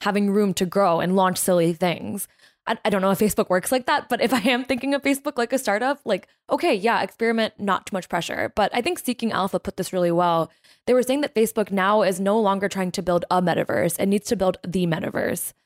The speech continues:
The stakes are so high. And I think its innovation as a result will look a little bit more predictable, A K A appealing to the people who are gonna put money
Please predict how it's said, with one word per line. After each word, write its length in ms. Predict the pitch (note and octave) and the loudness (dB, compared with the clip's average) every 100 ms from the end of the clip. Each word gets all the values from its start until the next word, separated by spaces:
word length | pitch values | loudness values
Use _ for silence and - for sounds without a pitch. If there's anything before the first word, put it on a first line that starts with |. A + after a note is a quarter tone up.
| _ _ | _ _
The 80 | A3 | -6
stakes 300 | - A#3+ - - | -2 -2 -2 -6
are 60 | |
so 280 | F#3 - G3+ | -4 0 2
high. 440 | F#3 D#3+ F#3 B3 C4 _ _ _ | 2 0 0 0 -2 _ _ _
And 100 | A3 | 0
I 80 | A#3 | 0
think 460 | - A#3 C4+ - - | 2 0 0 -6 -6
its 160 | - G#3+ | -4 -2
innovation 880 | A3 G#3+ F3+ G#3+ B3 G#3 F3 E3+ - | 0 0 2 2 2 0 0 -2 -4
as 160 | - F#3 | -2 2
a 40 | |
result 560 | F#3+ F#3 - F#3+ F#3+ - | 2 2 2 2 2 0
will 300 | G3 G#3+ G3 | 0 2 2
look 380 | F3+ G#3+ D4 - - | 2 0 0 -8 -2
a 40 | |
little 320 | G#3 F#3+ A3+ | 2 4 2
bit 200 | G3+ - | 2 -2
more 520 | G3 F#3+ G3 F#3+ F#3 _ _ _ | -2 2 4 4 2 _ _ _
predictable, 800 | - G#3+ F#3+ - E3+ E3+ G#3+ B3+ - | -2 0 0 -2 -2 0 -2 -4 -2
A 120 | G#3+ | -2
K 400 | - A#3+ A3 G3 | -2 0 2 2
A 20 | |
appealing 460 | G3 - B3+ A3+ F#3+ | 0 0 2 2 0
to 80 | |
the 60 | F#3+ | -6
people 240 | - G3 F#3+ | -6 -6 -2
who 80 | |
are 60 | G3 | 0
gonna 140 | F3+ | 0
put 160 | F3 G3+ | -4 -4
money 380 | F3 E3+ E3+ | -4 -4 -4